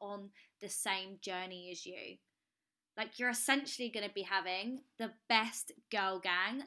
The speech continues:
there to cheer you on every single month and be able to connect with other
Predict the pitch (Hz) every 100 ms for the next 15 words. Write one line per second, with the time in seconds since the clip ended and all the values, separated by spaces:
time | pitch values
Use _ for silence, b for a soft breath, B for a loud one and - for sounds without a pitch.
0 | - 208 196 190 - - - 202 190 190
1 | 180 180 214 277 B B B _ 220 208
2 | - 196 185 208 185 185 185 185 180 175
3 | - 202 190 208 214 208 - - 226 240
4 | 233 - 208 208 202